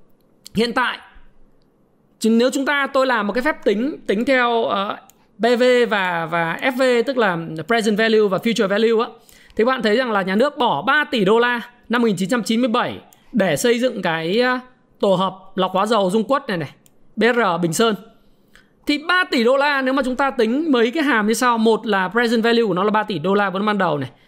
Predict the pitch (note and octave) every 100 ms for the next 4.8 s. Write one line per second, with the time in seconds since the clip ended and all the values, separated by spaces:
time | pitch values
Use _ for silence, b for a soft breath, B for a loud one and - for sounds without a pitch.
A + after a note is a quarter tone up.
0 | b b b G3+ A#3 C4 C4+ B3+ B3+ F#3+
1 | G3 C4+ D#4+ G#3+ F3 C4+ G#4+ - _ _
2 | _ _ A3+ A3+ A3 D#4+ - G3 - F3
3 | F3 F#3 A#3 A3 E3+ B3 C#4+ - - F3
4 | D3+ E3+ D4 C#4+ A#3+ A3 G#3